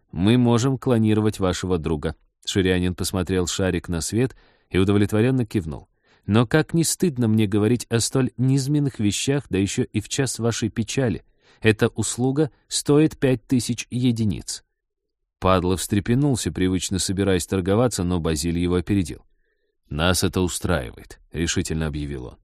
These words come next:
«Наша стая очень и очень любила покойного. Особенно вот эти двое».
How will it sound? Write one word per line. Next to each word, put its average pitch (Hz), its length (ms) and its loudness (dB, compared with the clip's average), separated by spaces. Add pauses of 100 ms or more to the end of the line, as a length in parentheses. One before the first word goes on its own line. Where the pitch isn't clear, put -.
(380)
«Наша 92 320 2
стая 98 360 4
очень 104 400 2
и 107 40 6
очень 87 320 2
любила 82 360 0
покойного. 69 600 -8 (260)
Особенно 95 580 2
вот 98 180 4
эти 101 220 4
двое». 85 360 -2